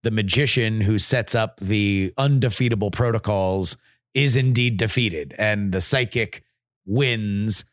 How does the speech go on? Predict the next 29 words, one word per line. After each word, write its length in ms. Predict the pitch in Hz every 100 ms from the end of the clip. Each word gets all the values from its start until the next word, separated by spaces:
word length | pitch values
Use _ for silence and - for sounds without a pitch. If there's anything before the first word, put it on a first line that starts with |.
| _ _ _
uh, 220 | 117 110 - -
only 480 | 143 151 143 135 120
for 200 | 127 120
us 220 | 117 -
to 140 | 120
find 340 | - 117 110 110
out 300 | 110 107 98
that 260 | 107 90
they 420 | 98 110 110 107 110
are 280 | 101 98
long 480 | 92 98 127 135 139
lost 680 | 120 117 117 120 - - - _ _ _ _ _ _
friends 800 | - - 151 139 120 113 113 90
that 220 | 101 95
spent 440 | - - 127 123 -
time 460 | 123 120 117 113
in 240 | 104 117 110
a 320 | 107 104 -
African 600 | 117 131 131 131 - 120 95 -
prison 480 | 156 147 123 113
together. 680 | 101 110 107 101 101 98 98 -
The 220 | 107 110
Randi 480 | 98 110 135 135 131
character 560 | - 123 117 107 113 110
sold 460 | - 120 110 104
out 280 | - 131 135 -
the 140 | 104
Geller 440 | 98 127 123 110
character, 720 | 95 117 98 90 - 104 98